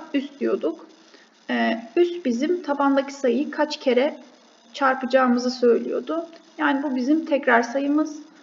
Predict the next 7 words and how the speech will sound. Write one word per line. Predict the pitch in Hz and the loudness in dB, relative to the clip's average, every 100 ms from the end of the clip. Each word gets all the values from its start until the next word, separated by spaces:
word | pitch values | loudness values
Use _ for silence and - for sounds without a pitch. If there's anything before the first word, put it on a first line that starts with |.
| - - | -20 -16
Şu | - - | -12 0
aşağıdaki | 302 302 302 285 277 294 | 0 2 0 0 -2 -4
ise | 240 - 294 302 | -6 -2 -4 -2
bizim | 262 285 | -6 -6
tekrar | 285 277 285 269 | -4 -4 -2 2
ettireceğimiz | 233 233 226 226 233 320 - | 2 0 -6 0 2 2 0
sayımız. | - 226 208 262 320 | 0 0 2 0 0